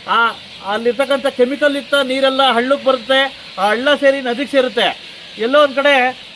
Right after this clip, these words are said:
ಇದು ಸಾಕಷ್ಟು ಒಂದ್ ರೀತಿ ಬರ್ತಕ್ಕಂಥದ್ದು ಜನರ ಆರೋಗ್ಯ ಮೇಲೆ ದುಷ್ಪರಿಣಾಮ ಬೀಳುತ್ತೆ. ಅದ್ರ ಜೊತೆಗೆ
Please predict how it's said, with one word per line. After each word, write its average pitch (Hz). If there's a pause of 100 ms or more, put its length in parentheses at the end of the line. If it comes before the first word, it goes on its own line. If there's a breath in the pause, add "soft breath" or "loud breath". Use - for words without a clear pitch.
ಇದು 240
ಸಾಕಷ್ಟು 269
ಒಂದ್ 269
ರೀತಿ 269
ಬರ್ತಕ್ಕಂಥದ್ದು 254
ಜನರ 220 (120)
ಆರೋಗ್ಯ 254
ಮೇಲೆ 247
ದುಷ್ಪರಿಣಾಮ 240
ಬೀಳುತ್ತೆ. 202
ಅದ್ರ 208
ಜೊತೆಗೆ 247